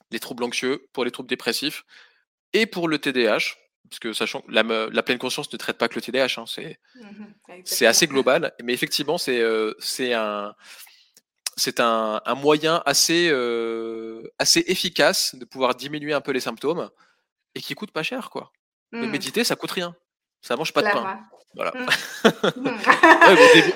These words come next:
Speaker 1: au début, il faut se former, il faut, euh, prendre des cours, faire des, des sessions. Mais le but à terme, c'est quand même de pouvoir le faire soi-même, je pense.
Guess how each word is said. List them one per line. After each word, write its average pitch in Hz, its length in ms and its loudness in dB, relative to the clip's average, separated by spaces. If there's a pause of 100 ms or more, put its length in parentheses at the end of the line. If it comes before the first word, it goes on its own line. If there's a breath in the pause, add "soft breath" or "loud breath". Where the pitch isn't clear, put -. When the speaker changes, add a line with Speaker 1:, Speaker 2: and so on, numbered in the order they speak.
Speaker 1:
au - 20 -10
début, 165 240 6
il 233 60 2
faut 156 120 0
se - 80 -2
former, 127 440 0
il 262 80 -6
faut, 127 260 -4
euh, 117 140 2
prendre 127 200 -6
des 113 120 -4
cours, 165 300 -4
faire 113 160 -2
des, 113 200 -2
des 117 120 -2
sessions. 151 440 -4 (720 loud breath)
Mais 131 120 4
le 143 280 -6
but - 240 -2
à 131 80 2
terme, 202 240 2
c'est 127 120 -6
quand 135 100 -2
même 160 80 -2
de 135 80 -10
pouvoir 127 260 -2
le 120 60 -4
faire - 160 -10
soi-même, 120 340 -8
je 107 80 -18
pense. 104 320 -16